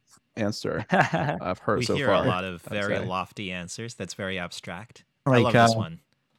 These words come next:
Speaker 2: <laughs> Yeah. Okay. <laughs> But I,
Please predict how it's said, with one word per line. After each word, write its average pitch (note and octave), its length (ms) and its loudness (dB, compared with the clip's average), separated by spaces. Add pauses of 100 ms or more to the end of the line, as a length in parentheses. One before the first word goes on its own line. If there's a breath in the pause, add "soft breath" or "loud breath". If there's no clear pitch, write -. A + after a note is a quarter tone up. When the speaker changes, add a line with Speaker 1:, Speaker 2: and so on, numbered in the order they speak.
Speaker 2:
<laughs> C#3 460 2 (680)
Yeah. G3 100 -4 (460)
Okay. F3 240 -2 (400)
<laughs> D#3 220 2 (340)
But C#3+ 280 8
I, C#3+ 160 8